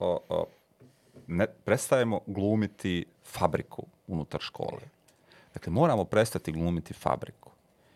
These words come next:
Nije sve striktno određeno dužinom trajanja časa, malim, velikim odmorima, uh,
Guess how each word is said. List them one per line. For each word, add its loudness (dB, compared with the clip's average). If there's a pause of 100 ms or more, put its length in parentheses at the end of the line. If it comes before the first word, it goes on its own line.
(180)
Nije 6
sve 6 (300)
striktno 0
određeno 4 (440)
dužinom 2
trajanja 4
časa, 2
malim, 6
velikim 2
odmorima, 2 (420)
uh, -2